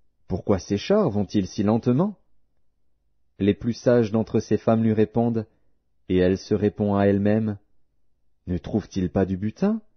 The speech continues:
Ne le partage-t-il pas ? » Une jeune fille, deux jeunes filles par homme,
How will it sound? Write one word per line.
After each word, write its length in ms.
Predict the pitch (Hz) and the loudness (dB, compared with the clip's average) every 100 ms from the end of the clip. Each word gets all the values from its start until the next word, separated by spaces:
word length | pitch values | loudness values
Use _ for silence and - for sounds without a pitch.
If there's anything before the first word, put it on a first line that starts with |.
| _ _ _ _ _ | _ _ _ _ _
Ne 100 | 101 | -2
le 140 | 95 95 | 2 2
partage-t-il 680 | 117 98 - 107 - 127 123 | 0 -4 -2 -4 -2 -4 0
pas ? » 340 | 190 202 - _ _ _ _ _ _ _ _ _ _ | 0 -2 -6 _ _ _ _ _ _ _ _ _ _
Une 240 | 101 104 107 | -2 2 2
jeune 260 | 107 107 | 2 0
fille, 340 | 104 - 113 95 _ _ _ _ _ _ | 0 -2 -4 -4 _ _ _ _ _ _
deux 260 | 113 104 139 | -2 4 4
jeunes 280 | 127 127 120 | 4 2 0
filles 180 | - 123 | -6 -2
par 220 | 120 113 | 0 0
homme, 320 | 120 104 | 0 -2